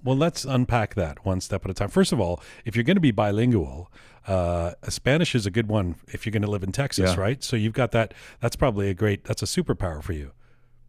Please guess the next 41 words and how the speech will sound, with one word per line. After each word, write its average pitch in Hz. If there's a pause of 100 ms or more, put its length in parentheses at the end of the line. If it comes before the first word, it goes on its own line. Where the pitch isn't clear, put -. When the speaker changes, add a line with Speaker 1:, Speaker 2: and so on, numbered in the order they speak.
(120)
Speaker 2:
It's -
great, 110
especially 127
when 117
I'm 107
ordering 110
tacos, 113
bro. 139
I 123
mean, 101
they 101
always 110
make 101
it. 104
<laughs> 143
Speaker 1:
Well, 190
<laughs> - (240)
it's 165
also 160
the 131
future 151
of 123
America. 147
I 92
mean, 110
it, 117 (680)
you 165
know, 208
you 185
know 226
what's 240
interesting 185
is 113
listening 151
to -
you 76 (500)
and 101
watching 120
you 104
on 95
YouTube. 90